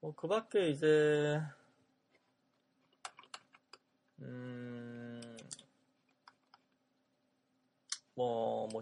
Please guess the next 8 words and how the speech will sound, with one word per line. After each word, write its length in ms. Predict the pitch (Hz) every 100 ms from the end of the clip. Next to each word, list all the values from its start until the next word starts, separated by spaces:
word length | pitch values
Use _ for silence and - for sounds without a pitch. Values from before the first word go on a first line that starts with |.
| -
디쉐입이라든지 840 | 160 160 143 113 107 104 104 139
이런 240 | 131 139
어떤 200 | 120 - 113
프로젝트도 480 | 135 127 131 -
진행이 440 | - 123 127 120 113
되고 240 | 131 123
있고요. 320 | 131 - 104 104 120 _ _ _ - - _ - - _ _
하여튼, 460 | 143 143 135 127